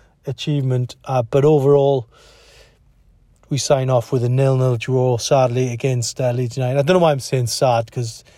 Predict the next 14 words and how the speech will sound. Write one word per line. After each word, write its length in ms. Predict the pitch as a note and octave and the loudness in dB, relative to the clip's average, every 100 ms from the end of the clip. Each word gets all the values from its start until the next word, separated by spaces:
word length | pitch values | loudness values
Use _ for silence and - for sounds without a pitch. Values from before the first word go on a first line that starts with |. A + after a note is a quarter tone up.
| - | -20
it's 140 | - - | -8 0
not 100 | C#3+ | 2
that 200 | C#3+ - | 2 0
bad. 280 | A#2 A2+ - _ _ _ | -4 -4 -10 _ _ _
I 40 | - | -16
think, 480 | - G#3+ F3+ - - - - - | 0 0 0 -4 -14 -20 -12 0
really, 500 | F3 G3 F#3+ E3 - - - | 4 6 6 4 0 -8 -2
a 80 | D3 | 2
nil-nil 420 | F3 F#3 F3 D#3 | 4 4 0 -2
draw 420 | D#3+ D#3 D#3 D3+ | 2 4 4 2
against 400 | C#3+ D#3+ C#3 - | -2 -2 -2 -2
Leeds, 460 | D3+ C#3+ B2 - - | -2 -2 -4 -10 -6
you 60 | D3+ | 0
know 380 | C#3+ C3+ C3 | 2 0 -4